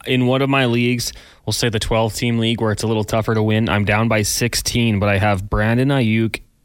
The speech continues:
Madison, and the Niners defense. So just need those guys to, you know, average five points each,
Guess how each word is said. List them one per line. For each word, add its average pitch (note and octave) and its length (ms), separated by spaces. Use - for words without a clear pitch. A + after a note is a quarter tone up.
Madison, G#2+ 800
and G#2 160
the G#2+ 60
Niners G2 340
defense. F#2+ 480
So G2 140
just C#3+ 160
need G#3+ 60
those D#3 200
guys B2+ 220
to, B2+ 100
you A#2 80
know, G#2+ 140
average G#2+ 280
five G#2+ 440
points G2+ 400
each, G#2+ 400